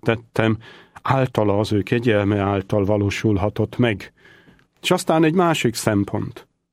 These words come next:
Ha Isten színe előtt állok, sosem szabad, hogy máshoz mérjem magamat. Nem az a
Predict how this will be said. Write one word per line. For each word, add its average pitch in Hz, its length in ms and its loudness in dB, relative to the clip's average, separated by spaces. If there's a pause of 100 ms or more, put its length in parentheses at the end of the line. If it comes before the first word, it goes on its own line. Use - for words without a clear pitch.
(160)
Ha 135 80 2
Isten 143 320 2
színe 165 300 4
előtt 143 380 4
állok, 127 440 2 (180)
sosem - 440 0
szabad, 113 420 0
hogy 104 280 0 (360)
máshoz 120 560 0
mérjem 101 460 2
magamat. 98 720 -4 (2000)
Nem 127 380 4
az 107 200 2
a 104 220 2